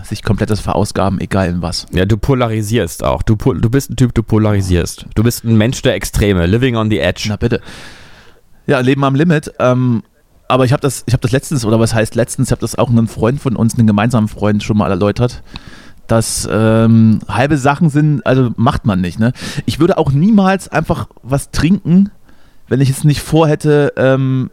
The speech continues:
Speaker 1: irgendwo noch wegzugehen oder mich weiter zu besaufen. Also so ein,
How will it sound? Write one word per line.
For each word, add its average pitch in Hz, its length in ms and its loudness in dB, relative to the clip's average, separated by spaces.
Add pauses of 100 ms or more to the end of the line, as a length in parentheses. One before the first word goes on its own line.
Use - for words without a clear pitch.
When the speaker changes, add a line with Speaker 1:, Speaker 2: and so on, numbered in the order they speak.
Speaker 1:
irgendwo 127 440 0
noch 123 200 -2
wegzugehen 117 440 -2
oder 110 120 2
mich 110 180 0
weiter 113 200 2
zu - 120 -10
besaufen. 101 480 -2 (220)
Also - 120 -2
so 113 180 0
ein, - 120 2